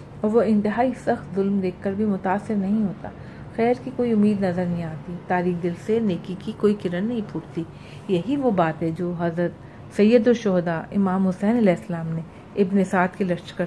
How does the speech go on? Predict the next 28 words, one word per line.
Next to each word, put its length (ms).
से 220
खिताब 360
करते 220
हुए 160
फरमाई 440
थी। 260
किताब 420
नफ्सुल 280
महमूम 480
में 120
है 180
कि 120
तुम्हारे 500
पेट 480
हराम 400
माल 240
से 220
भर 240
चुके 300
हैं 560
और 120
तुम्हारे 380
दिलों 320
पर 160
मुहर 320
लग 280
चुकी 260
है। 180